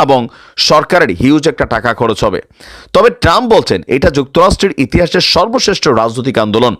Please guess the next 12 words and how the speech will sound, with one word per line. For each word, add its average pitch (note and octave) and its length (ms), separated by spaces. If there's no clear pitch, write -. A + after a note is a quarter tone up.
"পঁচাত্তর G3+ 520
দিন F3+ 160
আগে C3 440
আমরা A#2 280
ঐতিহাসিক D3+ 640
রাজনৈতিক A2+ 440
বিজয় B2 240
অর্জন C3 260
করেছি, E3+ 400
আমাদের F#3+ 380
দেশ C#3+ 420
কখনো C#3+ 420